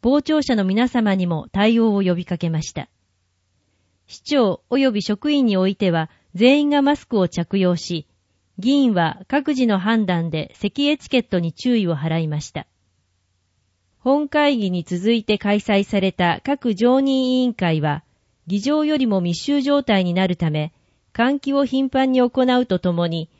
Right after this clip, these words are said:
常任委員会での所管事項に対する一般質問は自粛を申し合わせましたが、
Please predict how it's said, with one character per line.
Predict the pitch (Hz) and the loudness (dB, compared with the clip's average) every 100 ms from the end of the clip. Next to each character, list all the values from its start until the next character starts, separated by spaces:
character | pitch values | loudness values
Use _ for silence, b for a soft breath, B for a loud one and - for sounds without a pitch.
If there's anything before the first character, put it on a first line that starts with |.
| _ _ - | _ _ -6
常 | 190 277 294 | 0 2 2
任 | 294 294 285 285 | 0 0 0 0
委 | |
員 | 285 | -2
会 | 247 202 | 0 0
で | 180 175 | 2 -2
の | 165 | -2
所 | 180 | -4
管 | 175 269 277 | 0 0 0
事 | 269 | -2
項 | 277 269 220 | -2 0 0
に | 190 | 0
対 | 190 190 | 0 0
す | 196 - | -2 -4
る | 170 165 | -4 -4
一 | - 185 | -6 -8
般 | - 269 277 | -2 0 -2
質 | - 262 | -4 -6
問 | 240 190 165 | -2 0 0
は | 156 - - | -2 -2 -8
自 | |
粛 | 175 - - 262 | -10 -10 -2 0
を | |
申 | 220 226 240 | 2 0 0
し | 226 | 2
合 | 214 | 2
わ | 220 | 2
せ | 214 | 0
ま | 208 | -2
し | 214 | -2
た | 165 | -2
が、 | 151 143 | -2 -4